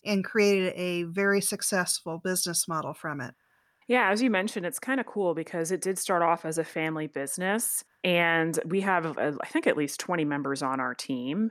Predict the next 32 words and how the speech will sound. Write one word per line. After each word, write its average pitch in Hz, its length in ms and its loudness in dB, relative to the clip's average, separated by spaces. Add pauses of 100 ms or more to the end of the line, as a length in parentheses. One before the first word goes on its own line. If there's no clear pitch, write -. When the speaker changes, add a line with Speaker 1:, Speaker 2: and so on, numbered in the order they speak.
(120)
Speaker 2:
I'm 156 280 4
one 165 160 4
of 151 140 2
two - 160 -2
people 156 280 -2
that 143 100 2
are 143 80 4
on 143 80 2
the 135 80 -2
regulatory 147 800 -2
side, 165 460 2
but 165 120 4
it 165 100 6
is 165 160 4
very 165 220 4
much, 165 240 0
as 156 160 -2
you 156 80 -4
said, 151 380 2 (140)
the 143 100 0
passion 156 760 0
and 135 440 -6
performance 151 720 -2
kinda 151 320 2
leads 143 320 -2
in 139 180 0
hand 139 300 0
in 131 80 -2
hand 139 300 -2
with 127 120 -10
the - 80 -12
software, 175 760 2